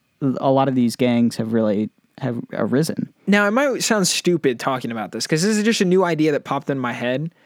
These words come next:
Speaker 2: as you were mentioning, you know, ethnic groups clumping together. Cameron,
Speaker 1: Hmm.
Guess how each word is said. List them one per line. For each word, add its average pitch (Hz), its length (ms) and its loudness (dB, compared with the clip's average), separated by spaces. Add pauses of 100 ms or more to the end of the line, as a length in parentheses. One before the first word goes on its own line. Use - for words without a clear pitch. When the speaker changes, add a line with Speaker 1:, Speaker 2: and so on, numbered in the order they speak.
(380)
Speaker 2:
as 143 240 0
you 139 120 0
were 127 180 -2
mentioning, 127 600 -4
you 117 80 -4
know, 113 140 -6
ethnic 131 440 -6
groups 127 320 -4
clumping 127 340 -6
together. 117 440 -8 (1600)
Cameron, 131 480 -2 (220)
Speaker 1:
Hmm. 110 160 2